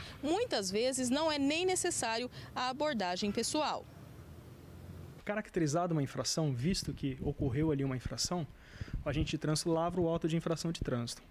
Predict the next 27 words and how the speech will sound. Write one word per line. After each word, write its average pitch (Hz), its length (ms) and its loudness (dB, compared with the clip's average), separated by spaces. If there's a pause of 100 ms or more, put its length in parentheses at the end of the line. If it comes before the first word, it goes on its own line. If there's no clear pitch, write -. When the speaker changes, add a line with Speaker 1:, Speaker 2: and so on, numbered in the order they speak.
Speaker 2:
Uma 190 180 4
das 180 200 2
maiores 143 440 4
perguntas 160 540 0
que - 80 -2
ocorrem 170 320 0
é 185 60 0
se 196 120 0 (400)
haverá 185 640 2
ou 208 160 2
não 180 300 4
a 185 100 2
abordagem, 143 640 2 (220)
né? 131 120 0 (460)
Então - 180 -2
aqui 196 140 0
a - 20 2
gente 208 120 -2
consegue 180 400 2
distribuir 156 680 2 (360)
em 180 160 4
duas 208 320 4
alas. 123 440 0 (240)
Há 208 320 0 (240)
espécies 139 540 -2
de 135 80 -2
infrações, 143 640 0